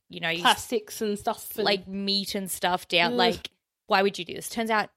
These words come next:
Speaker 1: nobody does that. That's not what it, it, it literally just is there to grind stuff up so that you don't get clogged drains, which to me, I would say, guys. So yeah, so we do sort of have someone who can answer our confusing
Speaker 2: Ah,
Speaker 1: questions, like,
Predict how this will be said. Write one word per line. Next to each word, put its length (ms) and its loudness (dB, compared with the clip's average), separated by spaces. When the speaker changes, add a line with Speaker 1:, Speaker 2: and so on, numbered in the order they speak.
Speaker 1:
nobody 500 4
does 200 0
that. 160 0
That's 180 -4
not 100 -2
what 160 -2
it, 140 -2
it, 160 -10
it 200 -8
literally 560 -2
just 500 0
is 240 -6
there 240 6
to 160 -8
grind 320 0
stuff 300 -4
up 200 -4
so 160 -6
that 160 -6
you 120 -8
don't 260 -6
get 180 -4
clogged 420 -8
drains, 380 -2
which 220 -4
to 180 2
me, 280 -2
I 80 2
would 180 -2
say, 320 -2
guys. 440 0
So 140 2
yeah, 180 6
so 420 4
we 120 0
do 200 -2
sort 220 -2
of 80 -6
have 140 -4
someone 200 -8
who 100 -6
can 140 -12
answer 360 -10
our 260 -6
confusing 460 -12
Speaker 2:
Ah, 40 -4
Speaker 1:
questions, 360 0
like, 160 2